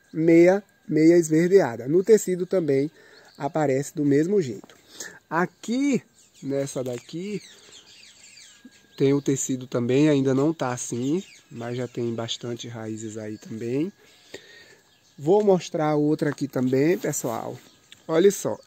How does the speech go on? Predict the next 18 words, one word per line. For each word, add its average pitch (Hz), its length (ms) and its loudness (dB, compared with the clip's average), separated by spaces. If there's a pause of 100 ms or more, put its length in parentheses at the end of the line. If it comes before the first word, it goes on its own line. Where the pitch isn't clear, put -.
(120)
e 214 80 2
lembrando 147 840 4
que 170 300 0
algumas 175 420 4
ra-, 143 300 0
algumas 160 480 2
orquídeas 147 560 -2
têm 143 180 0
as 135 140 2
raízes 123 360 -2
mais 113 220 -6
grossas, 127 560 -2
outra 127 340 -4
tem 123 280 -6
as 120 160 -6
raízes 120 420 -6
mais 120 300 -10
finas, 131 520 -6